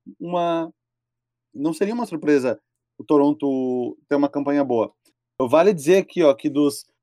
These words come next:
fora essa vitória do Lakers que o, que o Gui colocou aqui na pauta, ãh, as outras vitórias dele foram Pelicans, Bulls, Magic, Pistons, Kings e Pelicans de novo. Ou seja, as vitórias não foram contra times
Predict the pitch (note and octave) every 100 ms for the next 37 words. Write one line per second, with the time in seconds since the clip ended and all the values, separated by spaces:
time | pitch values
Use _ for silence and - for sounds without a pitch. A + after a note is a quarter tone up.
0 | _ F3 A#3 A3+ F#3+ F#3+ F3 D#3+ D#3 D3
1 | D3+ D#3 C3+ - - D3 C3+ B2+ B2 A#2
2 | - _ _ _ _ _ C#3 B2 B2 C#3+
3 | C3+ A#2+ B2+ A#2+ B2 A2+ B2+ E3 G3 C#3
4 | - - _ _ _ _ C3 C#3+ C#3+ D3+
5 | D#3+ D#3+ E3 E3 E3 D#3 D#3+ D#3 C#3+ B2
6 | G#2 _ _ _ - D3+ G3+ A#3+ C4+ C4+
7 | - - _ _ _ _ - A#2 F#3 C4
8 | D#4 - - B2+ B2 C#3+ F#3 G3 A#3 -
9 | - A3 - C4 B3 - _ - G#3 A#3+
10 | - E3+ - E3+ E3 E3+ D3+ D3+ B2+ B2
11 | B2 A#2+ G#2 - _ _ _ _ _ _
12 | _ C3+ B2 C#3+ C#3 D3 F3+ E3 E3 F3
13 | F3 F#3 - F3 F#3+ F3+ -